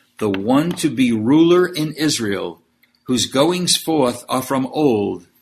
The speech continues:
from everlasting." And you know, Junie, I believe, because of the day and the age that we're living in, our view,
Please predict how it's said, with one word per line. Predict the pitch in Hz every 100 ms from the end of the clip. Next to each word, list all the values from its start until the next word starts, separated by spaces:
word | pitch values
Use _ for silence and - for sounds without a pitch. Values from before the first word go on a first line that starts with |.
| _ _
from | 110 104 101 -
everlasting." | 123 127 113 101 98 - 82 85 78 _ _ _ - _ _ _ _
And | 120
you | 139
know, | 180 151
Junie, | 151 175 175 160 - _ _
I | -
believe, | 160 175 147 147 123 107 95 90 - - - - -
because | 117 160 143 -
of | 127 101
the | 101 98 92 - - 87
day | 87 135 165 170
and | 147
the | 131
age | - 143 135
that | 143
we're | 123
living | 120 113 135 110
in, | 92 85 82 _ _ _ _ _ _ - - -
our | 123 123 113
view, | 117 135 160 170 175